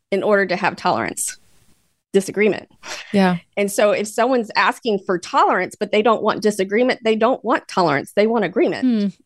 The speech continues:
Speaker 1: or they want you to be quiet. It's like, you're allowed to have convictions as long as you don't think they're, like, really, really for reals true. Like, if you're like, "Oh, this is kinda what I think, you know, but you do you, boo." You know, if it's that kind of attitude,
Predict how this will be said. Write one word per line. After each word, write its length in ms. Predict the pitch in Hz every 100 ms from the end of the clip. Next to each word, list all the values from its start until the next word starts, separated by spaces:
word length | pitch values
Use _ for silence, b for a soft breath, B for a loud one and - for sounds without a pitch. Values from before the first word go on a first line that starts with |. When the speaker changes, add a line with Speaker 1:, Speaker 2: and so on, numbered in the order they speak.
| -
Speaker 1:
or 100 | 226
they 140 | 254
want 160 | 240 247
you 80 | 233
to 80 | 208
be 80 |
quiet. 380 | - 208 123 - _ - B _
It's 60 | 247
like, 160 | 214
you're 100 | 233
allowed 260 | 226 226 262
to 60 | 269
have 460 | 254 214 190 185 202 -
convictions 640 | - 220 220 254 - 294 247
as 200 | 214 196
long 160 | 233
as 80 | 247
you 80 | 220
don't 200 | 226 -
think 200 | 226 220
they're, 160 | 214 202
like, 140 | 170
really, 380 | 175 196 196 190
really 300 | 185 185 185
for 280 | - 214 196
reals 440 | 185 185 185 -
true. 440 | - 196 185 202 214
Like, 240 | 208 190
if 120 | 190 214
you're 120 | 220
like, 160 | 233 539
"Oh, 180 | 539 508
this 240 | 494 494
is 100 | -
kinda 200 | 440 427
what 120 | 415 415
I 120 | 427
think, 440 | 427 381 392 370
you 120 | 359
know, 160 | 392 359
but 180 | 415 262
you 180 | 277 294
do 80 |
you, 300 | 370 330 403
boo." 260 | 285 302 285
You 160 | 220 226
know, 160 | 220 190
if 180 | 214
it's 160 | 226 -
that 260 | 208 247 -
kind 160 | 214
of 100 | 175
attitude, 640 | 143 156 180 190 185 196